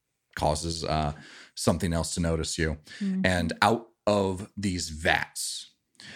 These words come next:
Speaker 1: you see a number of these sporins, but they're different than the ones that you, you, uh, faced in, in the lobby. They're, um, they're fatter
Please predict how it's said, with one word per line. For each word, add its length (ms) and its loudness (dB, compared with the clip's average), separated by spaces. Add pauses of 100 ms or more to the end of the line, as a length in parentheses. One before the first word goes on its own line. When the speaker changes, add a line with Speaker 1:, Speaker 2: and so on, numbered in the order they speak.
(120)
Speaker 1:
you 120 8
see 420 6
a 80 6
number 580 8
of 340 2
these 280 0
sporins, 580 2
but 260 4 (240)
they're 260 0 (140)
different 400 4
than 140 -2
the 80 -2
ones 380 -4
that 160 -6
you, 340 -6 (220)
you, 380 0
uh, 220 -2
faced 540 -4 (100)
in, 420 -4
in 80 -4
the 80 -2
lobby. 500 0 (360)
They're, 440 6
um, 460 0 (560)
they're 100 0
fatter 720 2